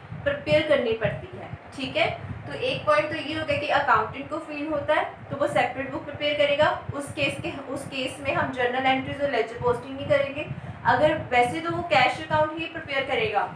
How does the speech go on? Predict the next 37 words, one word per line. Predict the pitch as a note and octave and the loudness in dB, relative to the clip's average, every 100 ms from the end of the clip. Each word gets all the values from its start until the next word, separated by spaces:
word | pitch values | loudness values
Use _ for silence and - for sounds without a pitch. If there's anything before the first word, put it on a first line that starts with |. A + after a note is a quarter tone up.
| - | -2
कैश | B3+ A#3+ B3 | 2 4 2
बुक | C#4+ C4+ | -6 -8
नहीं | C#4+ D#4 | -6 -6
करेगा, | C#4+ A#3+ G#3 G#3 | -2 -2 0 0
अगर | A3+ - - | 2 4 2
अकाउंटेंट | F3 A#3 A3+ - - | 4 4 4 0 -4
को | |
लगता | C#4+ C#4 C#4 | 0 0 0
है | C#4+ C#4+ - | -4 -4 -2
तभी | B3 D4 | -2 -2
करेगा। | C#4+ C#4+ D4 E4 E4+ - - - - | 0 0 2 0 0 -4 -10 -8 -6
उसके | C4+ - D#4+ | -6 -4 0
अलावा | D#4 D4+ D#4+ C4 | 4 6 6 2
नीड | C4 - | -2 -2
क्या | D4+ D#4 | 4 6
है, | F4 G4+ - | 6 2 0
जैसे | B3 C#4 | -2 -2
बिजनेस | C4 C4+ D4 D#4 | -6 -6 -6 -6
ग्रो | C4+ B3 B3 | -2 2 2
करेगा | B3 B3 D#4+ - - - - | 4 4 4 2 -2 -12 -10
तो | D#4 | 0
क्या | C#4+ C#4 | 4 6
करेगा | C#4 C4 C#4 | 4 2 2
बिजनेसमैन, | D4 B3 B3 B3 B3+ C4+ G4+ - - B3+ | 0 -2 -4 -6 -2 0 0 -2 -10 -10
एक | C4+ C4 C4 | -6 -2 -2
जो | B3+ C4 | -2 0
सेपरेट | C4 A#3 B3+ C4+ B3 | 2 2 0 -6 -6
बुक | B3+ C#4+ | -6 -4
है | B3 | -2
उसको | B3+ D4 G#4+ - - - | -2 -2 -2 -2 -8 -2
प्रिपेयर | C4+ C4 B3+ A#3+ | 0 2 4 4
करेगा। | A#3 G3+ F#3 F#3 F#3 - - - - | 4 -2 -2 -2 -2 -8 -16 -14 -8
ये | C#4 | -2
बहुत | C4 D#4 D#4 | 2 4 4
इंपॉर्टेंट | D#4+ - C#4 B3 C#4 C#4+ | 2 0 2 4 2 0
पॉइंट्स | D4 B3+ B3 - | 2 0 0 -2
है, | C4+ - | -2 -4